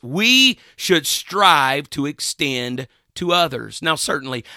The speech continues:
I'm not talking about forgiving sins. We're not God, but I'm talking about reconciliation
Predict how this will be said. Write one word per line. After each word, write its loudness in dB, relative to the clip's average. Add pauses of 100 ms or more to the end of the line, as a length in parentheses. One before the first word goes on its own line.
I'm 0
not -4
talking -4
about -4
forgiving -6
sins. -4
We're -2
not -6
God, 4
but -6
I'm -6
talking -8
about -2
reconciliation -6